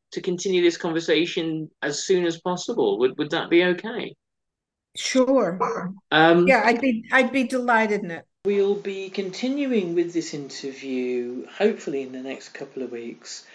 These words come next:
Speaker 1: Uh, I think this is one of the, has been one of the most extraordinary, um, conversations we've had on the Explaining History podcast. Um, I'm hugely grateful to Jean for, uh, the, the journey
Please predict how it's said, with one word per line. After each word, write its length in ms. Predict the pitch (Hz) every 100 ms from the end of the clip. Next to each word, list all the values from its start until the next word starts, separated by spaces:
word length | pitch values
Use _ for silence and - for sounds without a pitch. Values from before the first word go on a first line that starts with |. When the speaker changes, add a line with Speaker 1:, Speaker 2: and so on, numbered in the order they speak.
| - - _ -
Speaker 1:
Uh, 120 | 156
I 60 | -
think 200 | - 339
this 100 | -
is 60 | 262
one 120 | 233
of 80 | 202
the, 260 | 196 185 185 - _
has 220 | - 160 165
been 180 | 180 170
one 100 | 165
of 40 |
the 60 | 160
most 200 | 156 165
extraordinary, 1300 | - - - 175 165 165 170 160 135 123 123 127 -
um, 560 | - 123 120 117 117 123
conversations 600 | 139 127 120 123 - 123
we've 100 | 117
had 220 | 131 143
on 160 | 123 120 131
the 60 | 131
Explaining 440 | - - 120 113
History 320 | 117 - 123
podcast. 760 | 123 120 117 - 113 101 - - - - - - - _
Um, 360 | 127 123 123 127 -
I'm 240 | 135 131
hugely 600 | 135 - 160 170 170 -
grateful 420 | 143 135 120 - 123
to 140 | -
Jean 440 | - 127 120 117 110
for, 800 | - - 135 120 117 117 117 113 - _
uh, 500 | 139 120 113 113 123 - 143 131
the, 320 | 123 120 117 - - - - _ -
the 100 | 131
journey 680 | - 139 139 143 139 120